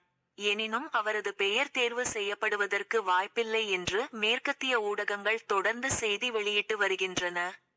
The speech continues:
யாருக்கு வாய்ப்பு? நார்வே நாட்டைச் சேர்ந்த ஆஸ்லோ அமைதி ஆய்வு நிறுவனம்,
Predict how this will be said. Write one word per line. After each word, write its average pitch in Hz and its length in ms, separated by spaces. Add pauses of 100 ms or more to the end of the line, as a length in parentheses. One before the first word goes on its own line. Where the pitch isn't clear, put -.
(240)
யாருக்கு 208 600
வாய்ப்பு? 220 460 (460)
நார்வே 214 500
நாட்டைச் 214 440
சேர்ந்த 208 500
ஆஸ்லோ 226 480
அமைதி 220 440
ஆய்வு 196 340
நிறுவனம், 175 560